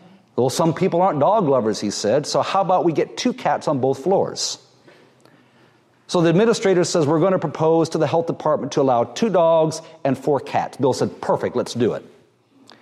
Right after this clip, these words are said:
And he says, "Now we need sounds around this place. We need life. We need, we need something that tells us that there's life."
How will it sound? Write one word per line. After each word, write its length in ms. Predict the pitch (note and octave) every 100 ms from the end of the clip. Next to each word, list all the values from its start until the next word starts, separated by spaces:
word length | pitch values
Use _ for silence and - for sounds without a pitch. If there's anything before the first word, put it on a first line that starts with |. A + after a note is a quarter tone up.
| - - -
And 100 | D#3
he 60 |
says, 140 | D#3+ D3+
"Now 180 | F3+ A#3
we 80 |
need 180 | A3 F#3+
sounds 580 | - - G3+ F#3+ E3+ C3
around 240 | B2+ A2+
this 140 | F#2 -
place. 520 | - F2+ - - - -
We 80 |
need 240 | B2+ G#2+ A#2+
life. 400 | C3 D3 - C3
We 80 | C3+
need, 280 | D3 B2+ - -
we 120 | D3
need 440 | E3 D#3+ A#2 - -
something 340 | G#3 F#3 D#3
that 100 | C#3
tells 320 | - F3+ D3+
us 200 | B2 -
that 180 | - A#2
there's 180 | A2+ G#2
life." 400 | C3 A2+ -